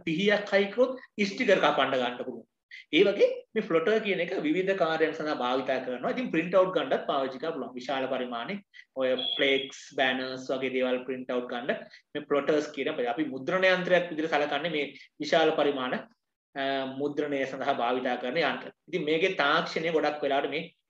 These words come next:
ඉන්ක්ජෙට් කියන තාක්ෂණය තමයි පාවිච්චි කරන්නේ. මේවත් ඉතාමත් පැහැදිලි. අ, හැබැයි, අ, මේ ඉන්ක්ජෙට් එකේ තියෙන මේ තීන්ත වීදින එකේ මට කියන්න අමතක වුණා. තව එකක් තමයි, තව මේ දුර්වලතාවයක්. මේවා තීන්ත දිය වෙනවා.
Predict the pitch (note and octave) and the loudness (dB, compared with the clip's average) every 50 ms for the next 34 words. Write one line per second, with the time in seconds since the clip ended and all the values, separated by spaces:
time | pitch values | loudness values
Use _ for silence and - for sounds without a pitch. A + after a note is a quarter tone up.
0 | _ - D#3 D#3+ D#3+ D#3 D3+ C#3 D3+ C#3+ C#3+ C#3+ - - C#3+ C3+ B2+ C#3 C3 C3 | _ -8 -6 -6 -6 -8 0 4 4 4 4 2 -4 -4 -4 -4 -2 -2 -2 -2
1 | C3 C3 - C#3 C3 C3 C3 B2+ C3+ C3 C3 B2 B2 B2+ B2 - B2+ B2 A#2+ A#2 | -2 -4 -8 -8 -6 -4 -4 -4 -4 -4 -4 -2 -2 -2 -4 -4 -4 -4 -4 -4
2 | C3+ D#3 C#3 C3 C3 C3 B2+ B2 C3 B2+ B2+ B2+ B2+ B2 - - _ - - A#2+ | -6 -6 -6 -4 -4 -4 -6 -4 -4 -4 -4 -4 -6 -8 -8 -12 _ -6 -6 -4
3 | A#2 B2 - A#2+ B2+ C#3 - - - _ _ _ _ _ _ _ - C#3 C3+ B2+ | -4 -4 -6 -6 -6 -6 -6 -6 -8 _ _ _ _ _ _ _ -10 -8 -8 -8
4 | B2 A#2+ - _ _ - _ _ _ - C#3 C#3+ D#3 E3 D#3+ D3 - - - _ | -8 -10 -12 _ _ -20 _ _ _ -6 0 2 4 4 4 2 0 -4 -12 _
5 | _ - C#3 C3 B2+ B2+ C3 C3 C#3+ C#3+ C#3 D3 D#3+ F3+ F#3 F3 F#3+ G3 F#3 F#3+ | _ -10 -8 -6 -6 -6 -6 -4 -4 -4 -2 -2 -2 -2 -2 0 2 4 4 4
6 | F#3 - F#3+ F#3 F#3 F#3 F#3 F#3 F#3 F3+ E3+ D3+ D3+ C#3+ - D#3 D#3 F3 F3+ F#3 | 2 0 2 4 6 4 4 4 2 0 0 -2 -2 -4 -4 -4 -4 -4 -2 0
7 | G3 F#3 F#3 F#3 F3+ F#3 F#3 F#3 F3+ F3 E3 E3+ E3 E3+ D#3+ D#3+ E3 E3+ F3+ F3 | 0 0 0 0 -2 -2 -4 0 0 2 2 2 0 2 0 0 0 2 0 0
8 | F3 E3+ E3+ D#3+ F#3+ - - D#3 D3+ D#3+ F3 F3 F3 F3 F3 - F3 E3 F3+ - | 0 0 -2 0 -2 -2 2 2 4 6 6 4 4 2 0 -2 -6 -6 -4 -4
9 | D3 D3+ D#3+ C#3+ C3+ - - _ _ _ _ _ - C3+ C3 B2+ B2+ - _ _ | -2 -2 -2 -4 -8 -10 -12 _ _ _ _ _ -8 -6 -6 -6 -6 -8 _ _
10 | _ _ _ _ _ - D#3 D#3+ F3+ G3+ A#3+ C4 B3+ G3+ D3+ B2+ B2+ D#3+ A#3+ B3 | _ _ _ _ _ -2 0 2 4 6 6 6 6 6 4 4 4 4 4 2
11 | - D3 D3 D#3 E3+ F3+ B3+ - - - - _ _ _ _ _ _ _ _ - | 2 -4 -4 -2 0 0 -2 -2 -4 -10 -16 _ _ _ _ _ _ _ _ -8
12 | E3 E3+ F#3 G#3+ A3 A3 C#4+ - A3+ A#3 B3 F#3 D3 - - - | -4 -4 -4 -4 0 -2 -2 0 2 4 6 6 4 4 -2 -8